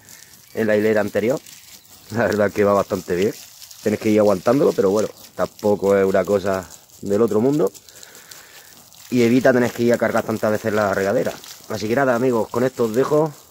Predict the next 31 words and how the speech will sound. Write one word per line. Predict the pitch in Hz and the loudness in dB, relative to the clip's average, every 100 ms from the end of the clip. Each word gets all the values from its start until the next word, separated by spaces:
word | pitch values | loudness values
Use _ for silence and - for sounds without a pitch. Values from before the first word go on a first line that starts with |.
| - - | -20 -8
Voy | 110 | 0
a | 120 | 0
seguir | 110 120 | 2 0
regando, | 104 104 131 143 151 143 | 0 0 2 2 0 -2
hartando | 110 - 113 113 | -8 -4 -2 0
bien | 113 | 0
de | 101 | 2
agua. | 113 127 139 | 0 0 0
Voy | 143 104 | -2 -2
a | |
ver | 107 | -2
si | 110 | -2
el | 104 | -2
día | 98 110 | 0 0
me | 107 | 0
deja | 110 107 | -2 -4
hacer | 92 107 104 | -4 -2 0
otra | 98 98 | 0 0
hilera | 98 110 104 95 - - - - - - - - - | 2 2 2 0 -8 -20 -20 -20 -20 -20 -20 -20 -8
de | 101 104 | 0 0
siembra | - 113 113 107 107 | 0 0 2 2 2
o | 104 | 2
plantación. | 104 101 95 117 147 170 | 0 -2 -4 0 0 0
Bueno, | 165 180 156 | 4 6 6
ya | 156 | 2
está | - 147 | 2 0
bien | 135 131 123 | 2 0 -2
harta | 123 - 113 | -4 -2 0
de | 110 | 0
agua, | 127 143 156 | 2 2 0
fijaos. | 135 110 90 123 147 | 0 -8 -2 0 0